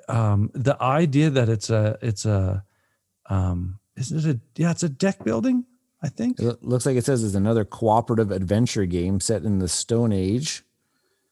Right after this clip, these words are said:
Speaker 2: Um, looking at a little bit more here too.
Speaker 1: Kind of a memory game.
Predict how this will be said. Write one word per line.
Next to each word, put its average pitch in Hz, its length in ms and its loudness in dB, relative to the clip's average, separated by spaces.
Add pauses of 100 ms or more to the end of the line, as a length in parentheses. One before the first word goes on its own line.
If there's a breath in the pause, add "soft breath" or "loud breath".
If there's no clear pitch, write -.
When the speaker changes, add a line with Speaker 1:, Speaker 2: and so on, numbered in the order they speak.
(340)
Speaker 2:
Um, 76 840 -6 (1400 soft breath)
looking 92 320 -4
at 90 120 -2
a 92 40 -2
little 95 180 -2
bit 90 140 -2
more 101 340 0
here 113 360 -2
too. 135 720 -2 (120)
Speaker 1:
Kind 143 140 2
of 131 100 2
a 127 60 4
memory 143 520 4
game. 160 500 0